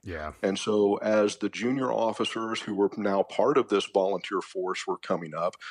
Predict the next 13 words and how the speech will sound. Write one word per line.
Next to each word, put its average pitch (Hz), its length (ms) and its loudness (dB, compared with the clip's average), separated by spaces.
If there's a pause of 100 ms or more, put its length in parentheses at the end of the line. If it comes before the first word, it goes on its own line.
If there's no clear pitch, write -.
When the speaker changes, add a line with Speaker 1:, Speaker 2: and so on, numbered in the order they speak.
(340)
Speaker 2:
we 123 120 6
weren't 151 240 4
really 135 180 6
exposed 127 560 0
to 101 60 -4
those 87 180 0
people. - 500 -12
Uh, 101 480 -2
we 107 280 -2
had 110 220 0 (180)
very 160 260 4
little 110 280 2
interaction, 98 720 -2